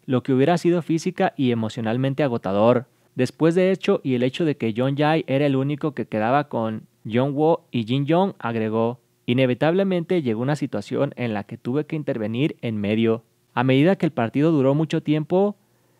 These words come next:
las acciones de Jung Woo parecieron más duras y violentas. En realidad no fue tan intenso como explicó el concursante. No solo ataqué a Jung Woo desde el principio". La entrevista mostró a los internautas que no deben hacer suposiciones o juicios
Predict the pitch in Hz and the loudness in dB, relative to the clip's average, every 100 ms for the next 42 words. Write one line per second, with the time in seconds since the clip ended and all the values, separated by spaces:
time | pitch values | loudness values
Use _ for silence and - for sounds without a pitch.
0 | _ - 120 120 117 135 160 175 135 117 | _ -2 0 0 -4 -2 0 2 2 2
1 | 143 143 165 196 196 117 107 127 143 165 | 0 2 4 4 4 0 0 0 0 0
2 | 160 147 156 160 147 113 101 104 113 120 | 0 0 0 0 0 0 2 0 2 0
3 | 117 - _ 127 131 135 127 120 151 180 | 0 -6 _ 0 2 2 2 2 2 2
4 | 156 147 165 165 160 127 110 127 139 170 | -2 -2 -2 -2 -2 -2 -2 -2 -2 -4
5 | 143 113 - 120 107 131 151 156 139 - | -4 -4 -6 -8 -4 0 0 -2 -6 -8
6 | 107 117 120 123 123 - _ _ 135 147 | -2 0 2 2 0 -6 _ _ -4 0
7 | 196 185 123 - 147 156 151 135 165 156 | 0 0 -2 -2 0 0 -2 0 0 0
8 | 117 107 101 117 113 117 113 _ _ _ | -4 -4 -4 -2 -2 -2 -2 _ _ _
9 | _ _ - 127 135 139 143 202 190 139 | _ _ 2 4 4 4 4 2 0 0
10 | - 139 165 156 123 113 120 139 165 - | 0 2 2 0 -4 -2 -2 0 -2 -2
11 | - 117 120 151 147 107 127 143 135 - | -4 -2 0 0 -2 -2 0 0 -2 -6
12 | 120 101 131 156 180 135 - 139 139 175 | -6 -4 -2 0 -2 -4 -4 -4 -2 -2
13 | 180 | -4